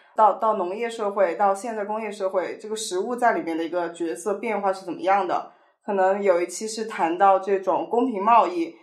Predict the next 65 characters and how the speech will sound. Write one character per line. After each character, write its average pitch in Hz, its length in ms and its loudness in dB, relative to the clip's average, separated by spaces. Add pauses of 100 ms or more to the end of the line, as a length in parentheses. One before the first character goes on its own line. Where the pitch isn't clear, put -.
(160)
那 185 460 4 (300)
食 - 180 -6
物 202 120 -2
在 220 160 2
里 185 60 -2
面 170 140 -4
的 180 60 -6
角 165 180 -8
色 175 160 -6
是 180 140 -16
怎 170 120 -16
么 110 80 -14
样 160 220 -2
的， 147 160 -4
还 190 160 -2
有 196 180 2
会 196 200 -4
谈 175 260 -6
到 185 160 0
比 180 120 -8
如 135 140 -8
说 185 380 -4 (160)
食 214 160 -6
品 202 180 -6
安 202 180 -2
全 208 200 -8
的 156 100 -8
问 165 240 -6
题。 - 380 -16 (100)
就， 277 220 -4 (100)
就 294 200 -6
整 185 220 -8
个 208 140 -6
的 214 140 -4
话， 214 400 0
它 240 220 -6
的， 196 440 0 (320)
嗯， 196 160 -4
topic 302 460 4
是 202 340 -4
很 202 280 -8
比 175 120 -6
较 185 300 2
集 175 260 -12
中， 190 360 0
但 247 140 -2
是 240 180 -10
呢， 214 220 0 (260)
我 196 120 0
们 180 180 0
的 208 220 2
材 175 280 0
料， 220 280 2
就 240 120 -12
是 233 100 -10
讨 165 220 2
论 214 140 -6
的 208 100 -6
范 220 260 2
围 165 100 -2
是 196 220 -6
比 190 200 -8
较 180 140 -2
global 185 480 0
的。 - 200 -14